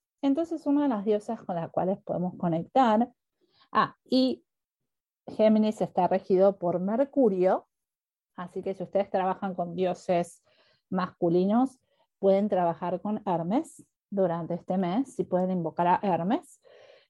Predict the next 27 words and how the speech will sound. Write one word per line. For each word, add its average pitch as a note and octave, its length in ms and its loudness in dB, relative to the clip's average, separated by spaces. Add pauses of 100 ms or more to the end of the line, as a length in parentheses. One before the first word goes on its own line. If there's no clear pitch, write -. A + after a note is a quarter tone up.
(160)
pero C#4+ 480 6 (600)
si - 180 -2
lo G#3+ 140 6
trabajamos C4 520 2
desde A3 200 0
el G#3+ 100 -2
punto A3+ 300 -2
femenino, A3 800 -4 (100)
como E3 180 -8
estamos F#3 380 -6
hablando F#3 280 -2
de G#3 80 4
las G#3+ 180 0
diosas, D#4 640 0 (500)
podemos D#4+ 360 2
trabajar A3+ 460 2
con A3 160 2
Atena, D#3 520 -2 (420)
con F#3 120 0
Atenea, F3+ 560 -2 (920)
¿ok? F3 200 -6 (580)
O G#3+ 120 2
Minerva, F#3+ 680 0 (300)
dependiendo G3 800 2 (320)
griego G#3 540 4
o G3+ 80 6
romano. F3+ 560 -4